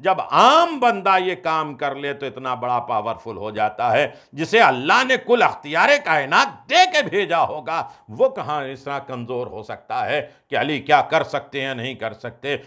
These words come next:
मौला क्या कर सकते हैं, क्या नहीं कर सकते? ये हमारी सोच की बात नहीं है। तुम कर सकते हो। अल्लाह इसे इतना पावर क्यों दे दिया?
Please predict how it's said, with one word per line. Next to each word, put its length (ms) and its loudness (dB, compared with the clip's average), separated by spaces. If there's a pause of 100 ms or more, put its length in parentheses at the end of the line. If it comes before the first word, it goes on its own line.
(100)
मौला 340 4
क्या 220 2
कर 200 2
सकते 340 -8
हैं, 120 -8
क्या 140 -2
नहीं 260 -8
कर 160 -4
सकते? 360 -4 (240)
ये 120 2
हमारी 580 4
सोच 300 -2
की 120 -8
बात 300 -4
नहीं 200 -14
है। 160 -4 (360)
तुम 340 6
कर 240 0
सकते 460 -8
हो। 320 -4 (400)
अल्लाह 720 0 (300)
इसे 240 -6
इतना 280 -2
पावर 340 2
क्यों 220 -8
दे 140 -6
दिया? 280 -4